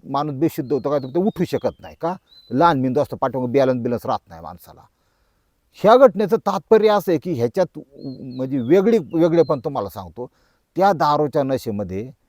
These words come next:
सीतारामन हनुमान हे दोन माणसं आणि हा जितू, ह्या तिघांनी त्याची पॅन्ट खाली ओढली आणि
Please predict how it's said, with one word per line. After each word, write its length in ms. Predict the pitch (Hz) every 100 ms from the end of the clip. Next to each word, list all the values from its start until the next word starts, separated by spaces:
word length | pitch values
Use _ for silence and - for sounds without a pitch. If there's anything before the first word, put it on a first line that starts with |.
| _ _ _ _ _ _ -
सीतारामन 600 | 160 - 214 220 214 208
हनुमान 400 | 180 151 127 92 - _ _ _ _ _
हे 340 | - - 160
दोन 440 | 135 110 180 175
माणसं 340 | 165 156 - 135
आणि 180 | 135 127
हा 100 | 110
जितू, 380 | 113 107 101 113 _ _ _ _ _ -
ह्या 220 | 156 190
तिघांनी 760 | 185 _ - 170 139 139 139 160
त्याची 240 | 160 143
पॅन्ट 380 | - 170 220 185 -
खाली 180 | 139 151
ओढली 240 | 160
आणि 80 | 143